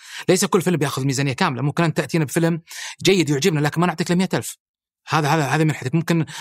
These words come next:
فيلم اثنين مليون، ثلاثة مليون نقول ممتاز، حنا يعني على حسب اللجنة ما تقرر. آه، لكن من أعط-، من يعطى مبلغ بسيط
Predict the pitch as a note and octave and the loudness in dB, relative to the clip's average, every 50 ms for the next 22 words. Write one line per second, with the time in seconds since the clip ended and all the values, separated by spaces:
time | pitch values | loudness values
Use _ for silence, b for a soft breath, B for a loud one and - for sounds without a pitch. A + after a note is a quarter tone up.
0 | B B - F#3 F#3+ F3+ D3 A#2+ - E3+ F3 E3+ E3+ F3 E3 D#3+ D#3+ C#3+ D#3+ E3 | B B 0 2 2 2 0 0 0 0 2 2 2 2 2 2 2 2 2 2
1 | F3+ F3 D#3 D3+ D3+ D3+ D3+ - F#3 F#3+ E3 - - D#3 D3+ D3+ D#3 D3+ - C#3 | 2 2 2 2 0 0 0 2 0 0 0 0 0 0 0 0 0 -2 -2 -4
2 | C3+ C3+ C#3+ - B B B B - F3 F3 - - - - D#3+ E3 E3 F3 F3+ | -4 -4 -4 -4 B B B B 0 2 2 2 2 2 2 2 2 4 4 2
3 | C#3+ C3 B2+ A#2+ G#2+ - B B B B B B D#3+ D3+ - D3 - D3+ B2 - | 2 0 -4 -4 -6 -8 B B B B B B 0 0 0 -2 -4 -4 -4 -4
4 | A#2 - _ B B B B B B B B B B C3 C3+ C3+ B2+ - - D3+ | -8 -10 _ B B B B B B B B B B 0 2 2 0 -2 2 4
5 | G3 A3 G3 - D#3 C#3 - - C#3 F3 A3+ A#3+ G3+ A#3+ A#3+ - F#3+ - - D3+ | 4 4 4 2 -2 -4 -2 -2 0 0 2 2 2 2 2 0 -2 -4 -2 0
6 | F3+ G#3+ G#3+ A#3+ B3 G3+ - - D#3 D3 E3 G#3 F3 F3 E3 D#3+ C3 B2+ E3 D#3 | 2 4 4 4 2 0 0 0 2 2 2 2 2 2 0 0 0 0 0 0
7 | - G3+ A#3 C4+ - - | 0 0 0 0 -2 -6